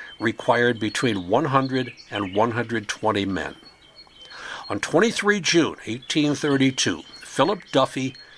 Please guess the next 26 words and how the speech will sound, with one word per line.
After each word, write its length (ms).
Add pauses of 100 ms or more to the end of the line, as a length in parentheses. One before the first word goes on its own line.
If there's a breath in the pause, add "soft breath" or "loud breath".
got 120
a 180
batch 300
of 160
workmen 460
fresh 520
off 280
the 80
boat 360
in 120
Philadelphia 800
Harbor. 360 (720 loud breath)
In 180
this 160
case, 560 (120)
it 100
was 100
from 280
the 120
John 460
Stamp, 580 (180)
sailing 460
under 200
Captain 520
John 380
Young. 480